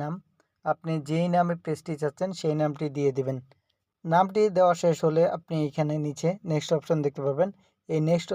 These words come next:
অপশনে আপনারা একটি ক্লিক করে দিবেন। ক্লিক করার পর এইখানে হচ্ছে সবচেয়ে বেশি গুরুত্বপূর্ণ, কারণ হচ্ছে এখানে আপনি কোন ক্যাটাগরির আপনি পেজটি খুলতে চাচ্ছেন সেটা দিতে হবে। যদি আপনি চান যে ব্লগ ভিডিও করার জন্য, তাহলে সেই অনুযায়ী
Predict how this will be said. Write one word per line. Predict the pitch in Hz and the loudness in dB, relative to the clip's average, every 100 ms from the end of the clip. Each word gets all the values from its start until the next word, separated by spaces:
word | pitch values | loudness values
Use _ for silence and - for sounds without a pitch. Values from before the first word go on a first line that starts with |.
| 170 | 0
অপশনে | - 160 147 | 0 -2 -2
আপনারা | 151 143 143 | -2 -2 -2
একটি | - 196 - _ _ _ | -2 -6 -6 _ _ _
ক্লিক | - 170 - | -2 -2 0
করে | 143 135 | 0 0
দিবেন। | 131 127 - _ _ _ _ _ - | -4 -6 -12 _ _ _ _ _ -6
ক্লিক | 208 214 | -6 0
করার | 233 208 175 | 2 2 4
পর | 175 175 - 185 | 2 2 -4 -6
এইখানে | 170 196 196 | 0 0 0
হচ্ছে | 175 170 | -2 -4
সবচেয়ে | 170 - - 160 | -4 -6 -8 -6
বেশি | 147 160 | -6 -6
গুরুত্বপূর্ণ, | 143 143 - 143 143 139 131 - _ _ - | -4 -4 -6 -8 -6 -6 -10 -16 _ _ 0
কারণ | 170 208 | 2 2
হচ্ছে | 202 175 196 | 0 0 -2
এখানে | 170 185 185 | 0 0 2
আপনি | 170 180 170 - | 0 -4 -8 -6
কোন | 190 170 | -6 -2
ক্যাটাগরির | 190 185 170 175 170 180 - _ _ _ 160 | 0 0 0 -2 -2 -4 -12 _ _ _ -4
আপনি | - 175 | -2 -4
পেজটি | 170 170 - 170 | -2 -4 -6 -6
খুলতে | 165 160 147 | -4 -4 -4
চাচ্ছেন | 143 - 196 175 | -6 -6 -8 -4
সেটা | 151 151 139 | -2 0 -2
দিতে | 139 139 | -2 -2
হবে। | 131 139 - _ _ _ 165 | -2 -6 -8 _ _ _ -6
যদি | 180 196 | 2 4
আপনি | 170 - 180 170 | 4 0 -10 0
চান | 165 160 147 | 2 2 2
যে | 151 135 | -2 0
ব্লগ | 151 165 151 | 0 0 -2
ভিডিও | 165 156 151 | -4 -4 0
করার | 151 143 | 0 0
জন্য, | 143 160 202 _ _ _ - | -2 -4 -6 _ _ _ 0
তাহলে | 151 165 165 | 2 2 0
সেই | 175 170 | 0 0
অনুযায়ী | 170 170 156 | 2 0 0